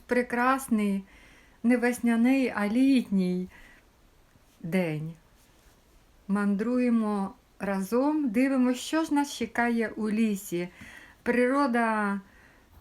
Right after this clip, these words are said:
кличе. Так, друзі, <clears throat> сьогодні вирішила в ліс ходить, подивитися, де я знаходила саркосифу. Думаю, піду ж гляну, що тут у мене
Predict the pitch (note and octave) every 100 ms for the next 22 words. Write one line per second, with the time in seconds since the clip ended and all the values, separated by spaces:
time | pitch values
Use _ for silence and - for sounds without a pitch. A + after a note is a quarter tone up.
0 | - B3 A#3+ C4+ C#4 C4+ - G3 G3+ A3
1 | - - C4+ C4 G3 A3+ C4+ A#3 - -
2 | B3+ C4+ - C4+ B3+ B3+ A#3+ G3 A#3 A#3
3 | - G#3 G3 A3 D#4+ - - F3 F3+ F#3+
4 | - F3+ G3 C4+ - - B3 A#3+ - -
5 | - - - - - - - - - -
6 | - - G3+ G3+ A3+ G#3+ A#3 A3+ A3 -
7 | A#3+ A3 G#3+ G#3 G3+ F#3 G#3 - G#3 -
8 | - E3 - F3 F#3 - - - - -
9 | - - - A#3 A#3+ A3+ A#3+ A3 C#4+ A#3
10 | G3+ B3 C4 B3+ B3 A#3 - - - -
11 | - - - - - C4 - B3 - G3
12 | G3+ A3+ A#3 A#3